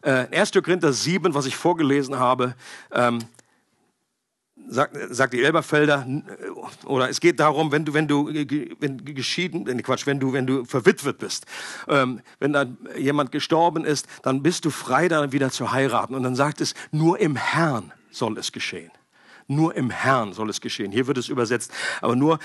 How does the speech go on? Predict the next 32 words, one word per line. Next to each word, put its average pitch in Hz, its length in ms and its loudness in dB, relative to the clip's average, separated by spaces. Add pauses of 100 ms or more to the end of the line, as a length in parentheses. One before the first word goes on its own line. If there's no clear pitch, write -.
(100)
äh, - 120 2
das 123 160 -2
vorausgesetzt, 151 720 2
der 151 80 4
Betreffende 135 560 -2
gehört 135 640 0
dem 131 160 -2
Herrn. 101 320 -4 (400)
Ich - 80 -20
glaube, - 140 -2
das 143 120 -2
bezieht 151 380 0
sich 131 160 -4
aus 113 120 -6
meiner 131 340 2
Überzeugung 127 500 -2
ganz 127 260 -4
klar 135 160 0
darauf, 120 380 0
dass 123 160 -6
du 147 100 -6
denselben 120 540 0
Glauben 117 480 -2
teilst. - 580 -10 (1000)
Dass - 200 0
die 151 100 0
Person 135 540 2
auch 156 320 0
Christ - 560 -2
ist. - 420 -10 (1900)
Okay? - 340 -10 (920)
Ähm, 113 340 0